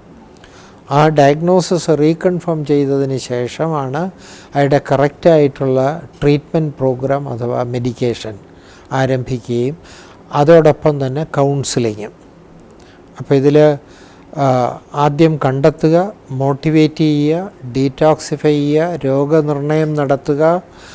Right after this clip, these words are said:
ആ, തുടർന്ന്, ആ, മരുന്നുകളും കൗൺസിലിങ്ങും ആരംഭിക്കുക. ഇത് ഒരു ഭാഗമാണ്. ഇനി ഇതിൻ്റെ ആൻസിലറി ആയിട്ട് ഇതിനോടൊപ്പം വേണ്ടത് ഇത്തരത്തിലുള്ള ആളുകളെ ചികിത്സിക്കണമെങ്കിൽ അവരുടെ സമ്മതവും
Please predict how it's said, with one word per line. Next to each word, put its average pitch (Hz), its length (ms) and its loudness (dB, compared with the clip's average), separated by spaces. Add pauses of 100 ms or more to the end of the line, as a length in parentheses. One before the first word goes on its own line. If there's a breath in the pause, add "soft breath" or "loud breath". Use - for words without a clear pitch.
(400 loud breath)
ആ, 139 200 4
തുടർന്ന്, 151 920 0
ആ, 143 220 0
മരുന്നുകളും 147 760 0
കൗൺസിലിങ്ങും 131 800 -2 (160)
ആരംഭിക്കുക. 120 800 -8
ഇത് 185 340 0 (120)
ഒരു 165 300 2 (100)
ഭാഗമാണ്. 135 680 -4 (600 loud breath)
ഇനി 175 140 4
ഇതിൻ്റെ 175 300 4
ആൻസിലറി 175 680 4
ആയിട്ട് 156 280 2
ഇതിനോടൊപ്പം 151 680 0
വേണ്ടത് 123 540 -6 (360 loud breath)
ഇത്തരത്തിലുള്ള 180 540 2
ആളുകളെ 156 420 2
ചികിത്സിക്കണമെങ്കിൽ 143 1000 -4
അവരുടെ 147 320 -2
സമ്മതവും 147 540 -4